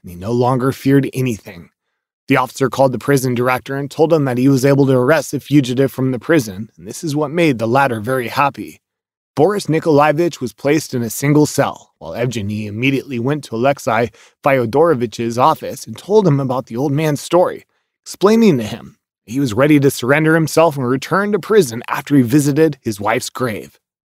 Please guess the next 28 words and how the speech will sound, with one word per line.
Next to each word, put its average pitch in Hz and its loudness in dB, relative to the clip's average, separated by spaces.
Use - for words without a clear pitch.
The 135 2
prison 208 4
director 180 2
was 143 2
very 151 2
affected 147 -2
and 139 -2
asked 135 0
the 139 -4
guards 135 -2
to - -10
bring 180 2
the 175 6
old 180 6
man 165 4
to 156 8
his 135 6
office, 156 0
and 98 -16
there 135 -2
he 143 2
sat 117 -2
near 117 -6
him. - -14
He 107 -10
expressed 123 -4
his 120 -4
support, 143 2